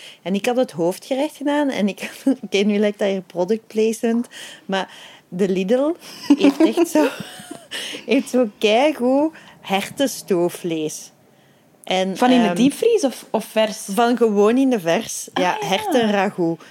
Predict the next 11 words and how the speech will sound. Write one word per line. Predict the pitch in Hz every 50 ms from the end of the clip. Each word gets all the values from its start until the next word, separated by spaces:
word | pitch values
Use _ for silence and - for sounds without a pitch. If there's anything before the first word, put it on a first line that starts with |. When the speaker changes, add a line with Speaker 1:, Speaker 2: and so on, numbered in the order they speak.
| - _ -
Speaker 1:
Eh, | - 175 185 185 190 196 - -
en | 190 202 208
ze | 180 208
hebben | 196 190 202 -
ook | - 226 240 -
nog | 269 254 262
een | 254 220 208
ander | 196 196 208 226 233 254 247
soort, | - - 254 240 233 220 _ - - - - - - _ _ _ _ - - 180
zo | 175 175 208 202 202 190 -
wild. | - 180 160 190 196 208 226 233 220 - -